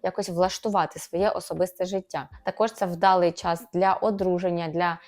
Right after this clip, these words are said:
якогось нового кроку у ваших відносинах. Також цей транзит Сонця по, а, вашому сьомому домі гороскопу може принести відвідування вами місць з великою кількістю людей, також участю в колективних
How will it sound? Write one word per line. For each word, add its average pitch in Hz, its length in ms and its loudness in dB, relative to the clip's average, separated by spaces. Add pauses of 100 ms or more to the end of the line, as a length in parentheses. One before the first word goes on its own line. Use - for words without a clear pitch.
(180)
якогось 220 360 0
нового 202 420 2
кроку 196 540 2
у 160 100 0
ваших 160 460 -4
відносинах. 160 640 -4 (180)
Також 202 300 0
цей 185 180 2
транзит 180 640 0 (120)
Сонця 170 760 -2 (140)
по, 170 300 2 (340)
а, 180 200 0
вашому 180 540 0
сьомому 170 460 -4
домі 160 460 -4
гороскопу 170 640 -4
може 185 360 -4
принести 180 600 -6 (380)
відвідування 170 800 0
вами 214 340 2
місць 226 360 0
з 170 100 -6
великою 190 380 2
кількістю 175 760 -2
людей, 170 420 4
також 185 400 -4
участю 240 400 0
в - 100 -10
колективних 196 720 2